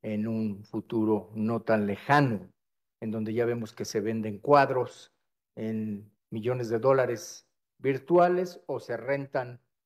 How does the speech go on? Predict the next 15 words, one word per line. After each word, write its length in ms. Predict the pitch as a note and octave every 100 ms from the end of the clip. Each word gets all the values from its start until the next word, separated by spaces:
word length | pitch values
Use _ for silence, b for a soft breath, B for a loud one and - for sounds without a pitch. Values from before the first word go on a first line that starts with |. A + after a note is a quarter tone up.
| _
locales 920 | C#3+ C#3+ D3 F#3 F#3 A#2 - - - _ _ _ _
en 140 | A2+ A2+
el 140 | G#2+
ciberespacio. 1120 | - C3 A#2+ A2+ G#2 - B2+ A#2+ - G#2+ F#2 _ _ _ _ _ _ _ _ _ _ _
¿Hasta 220 | A2+ C3
dónde 360 | B2 D3 D#3 C#3
se 140 | C#3+
está 180 | A#2 C3+
llegando 640 | B2+ B2 C3+ C#3 A#2+ F#2+ _ _ _
con 220 | A#2 A2+
este 220 | A#2 -
proceso? 580 | A2+ A2 - A#2+ - - _ _ _ _ _ _ _ _
Hoy, 640 | - B2 B2+ B2 A#2 A2 _
eh, 140 | B2 A#2+ -
hay 580 | A#2+ A#2+ A#2 A2+ -